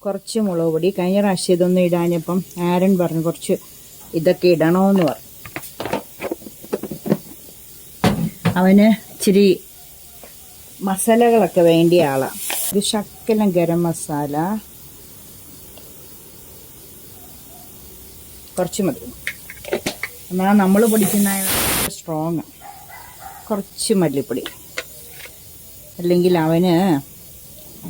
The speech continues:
ഇപ്പം, അവനല്ലെങ്കിൽ ഇഷ്ടമല്ല. കഴിഞ്ഞ പ്രാവശ്യത്തെ നന്നായിട്ട് കഴിച്ചു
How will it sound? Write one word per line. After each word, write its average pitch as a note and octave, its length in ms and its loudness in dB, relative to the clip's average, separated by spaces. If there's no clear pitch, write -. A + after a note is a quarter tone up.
ഇപ്പം, D3+ 240 -4
അവനല്ലെങ്കിൽ G3 560 4
ഇഷ്ടമല്ല. - 360 -4
കഴിഞ്ഞ G3+ 260 -2
പ്രാവശ്യത്തെ A3+ 480 -2
നന്നായിട്ട് G#3+ 540 2
കഴിച്ചു F3 380 2